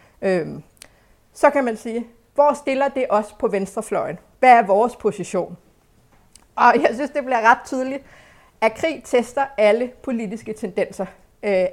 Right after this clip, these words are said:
alt, hvad der var uklart, som man ikke havde fået afklaret, øh, gennem diskussioner, analyser og så videre tidligere, det bliver ligesom, øh, udstillet og rammer en som en, øh, boomerang.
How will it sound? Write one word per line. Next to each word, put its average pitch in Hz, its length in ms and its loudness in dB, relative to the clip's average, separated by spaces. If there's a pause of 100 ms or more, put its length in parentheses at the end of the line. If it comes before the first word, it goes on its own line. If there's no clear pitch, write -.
alt, 294 220 6
hvad 294 160 -4
der 254 80 2
var 226 260 0
uklart, 240 500 -4 (160)
som 233 160 -4
man 226 180 -4
ikke 262 120 -10
havde 262 200 -4
fået 214 220 0
afklaret, 208 600 0 (440)
øh, 196 260 2
gennem 233 260 2
diskussioner, 233 800 -4
analyser 196 540 -2
og 220 80 -6
så 220 100 -6
videre 208 220 -2
tidligere, 277 420 -4 (160)
det 285 120 0
bliver 262 160 4
ligesom, 240 520 -2
øh, 190 160 0
udstillet 285 480 0
og 214 260 2
rammer 226 220 2
en 214 300 -6
som 214 320 -4
en, 196 200 -6
øh, 175 100 -6
boomerang. 175 520 -4